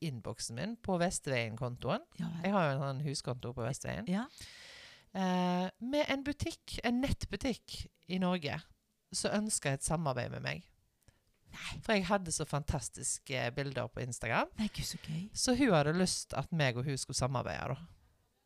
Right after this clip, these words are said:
Speaker 2: Så kult!
Speaker 1: Ja. Så nå skal vi ha et møte, meg og hun.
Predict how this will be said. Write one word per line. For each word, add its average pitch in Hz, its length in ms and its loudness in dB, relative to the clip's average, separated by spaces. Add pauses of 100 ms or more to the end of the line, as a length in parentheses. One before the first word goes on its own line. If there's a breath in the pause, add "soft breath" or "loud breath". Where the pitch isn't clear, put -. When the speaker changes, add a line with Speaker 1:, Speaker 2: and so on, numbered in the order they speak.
(120)
Speaker 2:
Så - 240 2
kult! 403 560 2
Speaker 1:
Ja. 151 300 10 (880 soft breath)
Så - 120 -4
nå 294 120 4
skal - 160 0
vi 214 100 6
ha 185 160 8
et 151 80 4
møte, 170 380 4
meg 196 160 -2
og 277 80 2
hun. 156 160 2